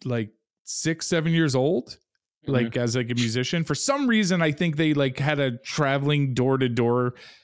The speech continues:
Speaker 1: person who looked up, like, Italian families with vowels at
Speaker 2: Guys,
Speaker 1: the
Speaker 2: I'm
Speaker 1: end of
Speaker 2: telling
Speaker 1: their
Speaker 2: you, I was the
Speaker 1: last name.
Speaker 2: coolest fucking eight-year-old. I was playing my mandolin. <laughs> I was watching
Speaker 1: I was not
Speaker 2: <laughs>
Speaker 1: very cool.
Speaker 2: heavy dramas. <laughs>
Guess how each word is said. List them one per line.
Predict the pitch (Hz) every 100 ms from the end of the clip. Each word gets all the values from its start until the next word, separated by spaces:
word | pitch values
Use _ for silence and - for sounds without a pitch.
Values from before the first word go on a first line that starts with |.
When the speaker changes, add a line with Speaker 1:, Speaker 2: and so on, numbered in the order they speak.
| _ _
Speaker 1:
person | 156 151 - 151
who | 143 139
looked | 123 127 -
up, | 135 131
like, | 131 120
Italian | 123 123 - 120 123 131 127
families | 139 135 139 147 131
with | 123
vowels | 113 107 123
at | 147
Speaker 2:
Guys, | 147
Speaker 1:
the |
Speaker 2:
I'm | 151
Speaker 1:
end | 147
of |
Speaker 2:
telling | 156 156
Speaker 1:
their | 156
Speaker 2:
you, |
I | 151
was | 151
the | -
Speaker 1:
last | 170
name. | 165
Speaker 2:
coolest | 165 165 - -
fucking | 165 - 143
eight-year-old. | 139 143 139 135 135 139 131
I | 117
was | 117
playing | - 143 143
my | 131
mandolin. | 127 131 135 127 131 135 139
<laughs> | 123
I | 175
was | 123
watching | 127 - 165 143 160 143 - - 165 120
Speaker 1:
I |
was | 196 208
not | 190 202 185 185
Speaker 2:
<laughs> | 170
Speaker 1:
very | 170 160 165
cool. | 170 170 151 147
Speaker 2:
heavy | 120 - 190 180 208 196
dramas. | 262 269 180 180 175 180 170 156 -
<laughs> | -